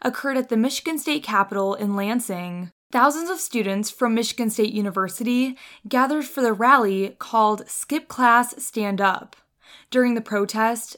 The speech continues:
attendees sat in a commonly taught formation used during lockdown drills in schools. Together, the students introduced themselves to each other and mourned together. Across the lawn, people handed out bracelets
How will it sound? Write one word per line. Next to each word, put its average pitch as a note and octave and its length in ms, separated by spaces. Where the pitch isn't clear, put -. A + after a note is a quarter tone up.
attendees A3+ 920
sat C4 420
in A#3+ 80
a A#3+ 80
commonly D#4+ 600
taught G#3 400
formation G#3 880
used G#3+ 680
during G3+ 300
lockdown A#3 480
drills F#3+ 420
in G#3 120
schools. G#3+ 840
Together, A#3 680
the B3 120
students A#3 380
introduced A3 560
themselves B3+ 580
to A#3+ 120
each G#3+ 240
other D#4 400
and C#4+ 280
mourned G3 420
together. G3+ 680
Across D#4 380
the G4+ 100
lawn, F#3+ 600
people C4 300
handed A3 320
out F#3+ 180
bracelets A#3 640